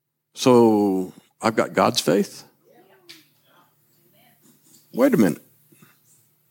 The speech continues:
Hey, that, that means I don't have to rely on my faith. It's God's faith.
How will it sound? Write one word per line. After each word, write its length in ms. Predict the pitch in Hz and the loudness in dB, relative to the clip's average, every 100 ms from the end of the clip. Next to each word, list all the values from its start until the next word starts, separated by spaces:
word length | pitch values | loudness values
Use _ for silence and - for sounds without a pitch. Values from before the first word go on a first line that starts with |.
| - | -6
Hey, 340 | - - - - _ _ - - - - - - - | -2 -2 -4 -14 _ _ -20 -20 -20 -20 -20 -14 -2
that, 280 | 123 190 | 0 2
that 160 | 185 185 | 0 2
means 240 | 214 170 | 2 2
I 80 | 160 | 2
don't 140 | 185 170 | 2 2
have 160 | 160 | 0
to 80 | 139 | 2
rely 320 | 131 123 165 | 2 2 2
on 440 | 143 101 95 87 95 | 2 2 0 -2 -2
my 140 | 165 | -2
faith. 600 | 160 71 50 - - - _ _ _ - - - - | -4 -10 -12 -18 -20 -20 _ _ _ -20 -20 -20 -10
It's 180 | 110 - | -8 -4
God's 340 | 170 185 185 | -2 -2 -4
faith. 500 | - 73 - - - | -6 -8 -8 -16 -20